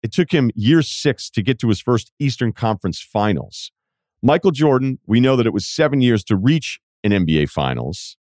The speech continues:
and he did well once he got there. Michael Jordan was n-,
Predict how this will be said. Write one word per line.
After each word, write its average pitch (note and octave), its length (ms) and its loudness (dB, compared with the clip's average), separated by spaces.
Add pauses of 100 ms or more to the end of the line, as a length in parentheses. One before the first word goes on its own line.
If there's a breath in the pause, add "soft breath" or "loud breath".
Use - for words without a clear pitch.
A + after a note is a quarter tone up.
(200)
and G#2+ 100 2
he G2 40 2
did G#2+ 160 2
well F#2 220 2
once F2 160 -2
he D#2+ 100 -8
got G2+ 200 -2
there. C2+ 280 -6 (300)
Michael F#3 240 2
Jordan E3 320 2
was G#2+ 180 0
n-, A2+ 240 4